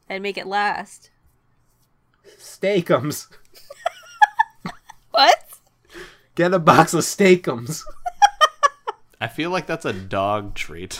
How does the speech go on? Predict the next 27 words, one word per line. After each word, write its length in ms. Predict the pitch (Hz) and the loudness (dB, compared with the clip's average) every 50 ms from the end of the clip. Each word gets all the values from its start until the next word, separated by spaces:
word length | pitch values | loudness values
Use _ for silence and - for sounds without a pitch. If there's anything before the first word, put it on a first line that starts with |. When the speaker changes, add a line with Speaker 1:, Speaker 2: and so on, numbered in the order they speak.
| - | -14
Speaker 3:
<laughs> 80 | - - | -14 -12
Speaker 2:
No, 320 | 135 139 143 180 - 214 220 | -6 -2 0 4 4 6 4
it's 160 | 185 - - | 4 2 2
not. 400 | - - 151 147 - - - - | 2 2 2 2 0 0 0 0
Steakums 460 | - 480 180 185 - - 202 190 190 185 | -2 -2 -2 -4 -6 -6 -6 -4 -4 -4
are 120 | 185 156 | -4 -6
good. 380 | 120 113 101 101 101 107 107 104 123 127 123 135 139 - - | -6 -6 -6 -4 -4 -6 -6 -6 -8 -8 -8 -8 -10 -8 -8
They're, 160 | 131 127 135 | -6 -4 -2
like, 220 | 135 135 135 131 | -2 -2 -4 -6
very 340 | 127 120 143 147 160 165 165 | -6 -4 -4 -4 -2 -4 -6
thin 400 | 165 - - 147 143 147 143 139 | -8 -8 -10 -12 -10 -10 -10 -12
pieces 500 | - - 151 139 131 - - 120 117 113 | -12 -14 -14 -14 -14 -14 -16 -16 -14 -14
of 120 | 113 107 - | -14 -14 -16
steak 540 | - - - - 117 131 135 - _ _ _ _ - - _ _ _ _ | -18 -18 -16 -16 -16 -16 -16 -20 _ _ _ _ -20 -20 _ _ _ _
that 120 | - 95 | -12 -12
you 100 | 90 95 - _ | -12 -12 -12 _
cook 220 | - 120 107 - | -12 -12 -12 -12
in 160 | 120 107 104 107 | -12 -12 -12 -10
the 180 | 101 95 95 - - | -12 -12 -12 -14 -18
skillet. 480 | - - - - 101 107 104 - - - _ _ _ _ _ _ _ _ _ _ _ _ _ _ _ _ _ _ - - _ _ | -20 -20 -16 -14 -14 -14 -14 -16 -18 -20 _ _ _ _ _ _ _ _ _ _ _ _ _ _ _ _ _ _ -20 -20 _ _
Speaker 3:
And 120 | - 113 - | -8 -4 -4
then 80 | 104 | -4
Speaker 2:
Okay. 100 | 110 - | -2 -2
Speaker 3:
just 180 | 110 110 - - 98 | -4 -4 -4 -4 -6
eat 160 | 101 110 135 | -6 -4 -6
'em? 80 | 151 | -6
Speaker 2:
For 180 | - 147 147 151 | -4 -4 -6 -6